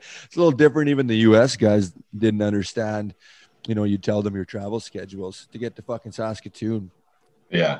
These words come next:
Speaker 1: and back and forth every week from fucking Louisiana or California or all across the world. You're on three different flights. You're a full
Speaker 2: Could you
Speaker 1: day
Speaker 2: imagine
Speaker 1: in the
Speaker 2: now?
Speaker 1: airport.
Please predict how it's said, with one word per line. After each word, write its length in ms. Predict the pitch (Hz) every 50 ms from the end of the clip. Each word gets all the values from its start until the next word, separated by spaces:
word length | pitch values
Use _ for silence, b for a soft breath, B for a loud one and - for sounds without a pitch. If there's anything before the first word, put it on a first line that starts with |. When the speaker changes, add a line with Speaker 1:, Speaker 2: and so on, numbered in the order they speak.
| -
Speaker 1:
and 280 | - 113 110 101 90 95
back 260 | 104 110 107 107 -
and 80 | - 90
forth 320 | - 110 113 117 117 -
every 220 | 127 127 120 127 131
week 300 | 131 143 151 147 - b b b b b b b b
from 380 | _ _ - 123 113 107 104 95
fucking 600 | 80 - 110 110 98 - 113 107 104 98 92 87 b b b b b b b b b
Louisiana 880 | - 113 117 123 117 101 107 113 113 117 120 120 120 120 117 117 117
or 340 | 110 107 104 104 104 101 95
California 760 | - - 131 117 113 110 98 - 117 123 123 123 120 120 120 120
or 480 | 117 113 107 104 101 101 98 90 82 _ _ _ _ _ _ _ _ - -
all 100 | 113 113
across 320 | 117 - 127 117 117 110 -
the 80 | 107
world. 260 | 101 113 120 120 117
You're 140 | 110 117 117 110
on 120 | 107 101
three 240 | - - 113 117 113
different 380 | 113 113 - - 113 - -
flights. 680 | - - 113 117 113 113 107 87 - - - - - -
You're 440 | 107 110 107 101 101 104 104 - - _ -
a 100 | - 110
full 340 | - _ - 135 135 135 131
Speaker 2:
Could 60 | 107 110
you 60 | 113
Speaker 1:
day 40 | 113
Speaker 2:
imagine 360 | 113 107 104 110 110 110 113 113
Speaker 1:
in 40 | 92
the 60 | 90
Speaker 2:
now? 180 | - 117 120 -
Speaker 1:
airport. 460 | 175 - 127 123 127 131 131 - _